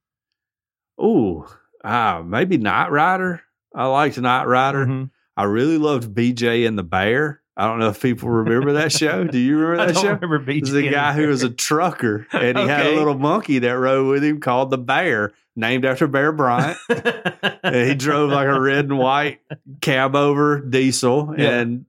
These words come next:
Speaker 1: they just had little adventures.
Speaker 2: Mm-hmm.
Speaker 1: Um, I liked it. I liked Magnum P I.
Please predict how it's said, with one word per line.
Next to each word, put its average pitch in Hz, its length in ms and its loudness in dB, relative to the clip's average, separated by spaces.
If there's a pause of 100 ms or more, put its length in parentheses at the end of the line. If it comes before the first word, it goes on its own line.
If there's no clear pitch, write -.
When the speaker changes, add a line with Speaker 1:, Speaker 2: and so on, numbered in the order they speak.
Speaker 1:
they 131 160 2
just 131 140 -4
had 135 140 2
little 143 240 2
adventures. 147 580 -2
Speaker 2:
Mm-hmm. 139 720 -6
Speaker 1:
Um, 104 520 0 (520)
I 104 60 -4
liked 107 320 0
it. 127 300 0 (100)
I 104 140 0
liked 113 500 0
Magnum 113 480 0
P 113 240 2
I. 117 300 2